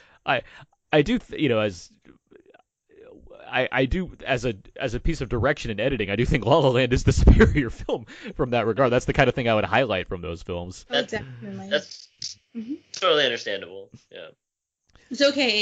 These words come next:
Speaker 2: Abe.
Speaker 3: Anyhow.
Speaker 1: All right, let's keep moving.
Speaker 2: You're going strong.
Speaker 1: Let's keep,
Speaker 3: That's
Speaker 1: let's keep moving.
Speaker 3: Yeah.
Speaker 1: Let's get to, uh, best cinema-,
Speaker 3: Let's roll.
Speaker 1: let's get to best cinematography. We have Arrival, La La Land, Lion, Moonlight, and Silence. Mark?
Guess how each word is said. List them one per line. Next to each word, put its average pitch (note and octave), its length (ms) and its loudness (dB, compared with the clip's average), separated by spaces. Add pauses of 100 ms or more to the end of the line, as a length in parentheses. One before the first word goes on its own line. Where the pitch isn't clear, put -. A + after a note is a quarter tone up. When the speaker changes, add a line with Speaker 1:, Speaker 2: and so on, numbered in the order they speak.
(160)
Speaker 2:
Abe. G#3 240 -8
Speaker 3:
Anyhow. G#2 240 2 (220)
Speaker 1:
All B2+ 80 -2
right, F2 120 -4 (100)
let's - 100 -12
keep C3 140 0
moving. A2 220 4 (200)
Speaker 2:
You're B3 140 -4
going C4 240 -2
strong. A#3 560 -6
Speaker 1:
Let's - 140 -2
keep, D3+ 180 2
Speaker 3:
That's B2 160 -2
Speaker 1:
let's D3+ 140 -8
keep D3 160 0
moving. B2 480 2
Speaker 3:
Yeah. D#3 460 2 (260)
Speaker 1:
Let's B2+ 200 -2
get D3 180 2
to, C3 260 2
uh, A#2+ 80 4
best C3+ 260 4
cinema-, C3+ 280 0
Speaker 3:
Let's C3 180 -6
roll. D3+ 180 2
Speaker 1:
let's C3+ 140 -2
get D#3 140 2
to D3 60 2
best F#3+ 240 4
cinematography. C3+ 800 0 (380)
We G2 80 -6
have G#2 180 -2
Arrival, D3 480 4
La B2 120 4
La C#3 140 0
Land, C3 280 -2
Lion, A2 640 -6
Moonlight, B2 560 -4
and G2 120 -12
Silence. - 760 -6 (760)
Mark? C#3 240 -2